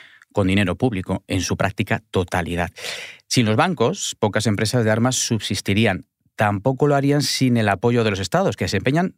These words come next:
dos papeles. El primero, el del comprador, para arsenal propio. El segundo, el de vendedor, o, o esto que decimos como broker de acuerdos con terceros, mediador. Es, por ejemplo,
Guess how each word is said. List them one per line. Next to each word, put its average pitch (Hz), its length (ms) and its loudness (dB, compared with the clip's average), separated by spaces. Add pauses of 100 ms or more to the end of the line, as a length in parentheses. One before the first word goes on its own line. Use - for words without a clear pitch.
dos 113 180 0
papeles. - 480 -4 (720)
El 131 120 2
primero, 131 380 2
el 117 120 -2
del 110 160 0
comprador, 107 520 0 (200)
para 92 400 2 (140)
arsenal 101 400 0
propio. 98 420 -2 (160)
El 110 80 0
segundo, 113 360 2
el 95 60 0
de 101 80 2
vendedor, 107 460 2
o, 127 100 -2
o 90 420 0
esto 98 180 -2
que 110 80 0
decimos 101 420 0
como 90 220 -2
broker 98 640 -2
de 87 80 0
acuerdos 101 360 0
con 87 160 -4
terceros, 98 340 -2
mediador. 95 460 0 (720)
Es, 120 120 0
por 127 120 2
ejemplo, 127 480 0